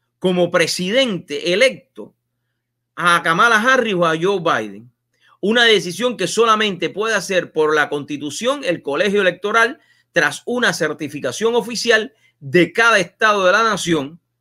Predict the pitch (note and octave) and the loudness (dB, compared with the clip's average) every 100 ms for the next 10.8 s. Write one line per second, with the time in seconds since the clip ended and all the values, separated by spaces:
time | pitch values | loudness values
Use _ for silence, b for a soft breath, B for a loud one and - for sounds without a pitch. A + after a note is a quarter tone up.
0 | _ _ _ _ _ - A3 F#3 F#3 F3+ | _ _ _ _ _ -2 -2 0 -4 0
1 | A3+ G3 C#3 B2+ _ _ _ E3+ D#3 C#3 | 0 0 -6 -14 _ _ _ 0 0 0
2 | E3 D3+ E3 C4 C#4 G3+ D#3+ - _ _ | -2 0 0 0 -2 -6 -14 -16 _ _
3 | C#3+ D3+ F#3+ G3 F#3 D3+ D3+ B2 F2+ - | -8 -2 0 0 0 -2 -4 -6 -8 -16
4 | _ _ E3+ A#3 F3+ A#2+ D3 C3 G2 F#2+ | _ _ -6 -4 -4 -4 -6 -10 -12 -12
5 | B2 D3 D#3+ A2+ - _ _ _ _ _ | -10 -6 -6 -8 -14 _ _ _ _ _
6 | _ - E3+ G3+ _ _ _ _ _ _ | _ -4 -4 -4 _ _ _ _ _ _
7 | _ - D#3 G3 E3 C#3+ F3 D#3+ C3 C#3+ | _ -2 0 0 -2 -2 -4 -2 -2 -4
8 | _ _ _ _ _ _ A#2 B2 C#3+ E3+ | _ _ _ _ _ _ -10 -8 -4 -4
9 | C#3 C3 B2 D3 _ _ _ - B2 C3 | -2 -4 -6 -14 _ _ _ -8 -4 -2
10 | B2 A#2+ C3 D#3+ D#3+ A#2+ A#2 - | -2 -2 0 0 -2 -6 -8 -10